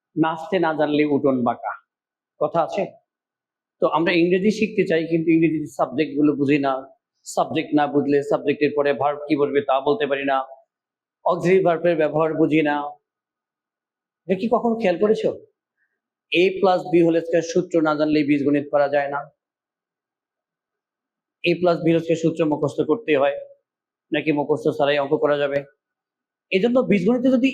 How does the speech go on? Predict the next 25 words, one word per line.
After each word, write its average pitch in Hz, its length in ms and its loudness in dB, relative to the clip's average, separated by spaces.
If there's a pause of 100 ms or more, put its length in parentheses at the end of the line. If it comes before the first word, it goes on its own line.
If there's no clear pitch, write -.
(120)
এ - 20 4 (100)
প্লাস 226 260 0
বি 214 120 2
হোল 208 120 2
স্কয়ার 208 320 -2
দ্রুত 202 180 2 (140)
মুখস্থ 247 280 -2 (120)
করতে 226 220 -2
হয়, 214 200 2
এ - 80 6
স্কয়ার 214 260 0
প্লাস 202 200 2
টুয়েলভ 196 180 2
এ 196 80 -10
বি 196 120 -12
প্লাস 185 200 0
বি 202 80 4 (100)
স্কয়ার। 175 260 0 (640)
এ 180 180 0
প্লাস 202 220 4
বি 190 100 2
হোল 202 140 2
কবি 202 140 -2
সূত্র 202 280 -4
হচ্ছে 208 160 -2